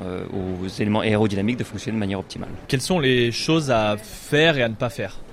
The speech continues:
Speaker 1: Le principal challenge des ingénieurs, euh, de conception, c'est vraiment qu'ils ont affaire à,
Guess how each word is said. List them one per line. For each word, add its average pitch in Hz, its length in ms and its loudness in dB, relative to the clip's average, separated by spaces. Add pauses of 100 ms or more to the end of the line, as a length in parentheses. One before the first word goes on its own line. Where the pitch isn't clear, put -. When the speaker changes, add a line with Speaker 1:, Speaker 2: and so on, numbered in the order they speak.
Speaker 1:
Le 110 100 -4
principal - 500 -4
challenge 113 280 2
des 95 160 -2
ingénieurs, 98 420 0
euh, 90 180 -8
de 90 60 -8
conception, - 540 -8
c'est - 200 -4
vraiment 120 380 0
qu'ils 107 240 -6
ont 101 80 0
affaire 123 460 -4
à, 92 220 -6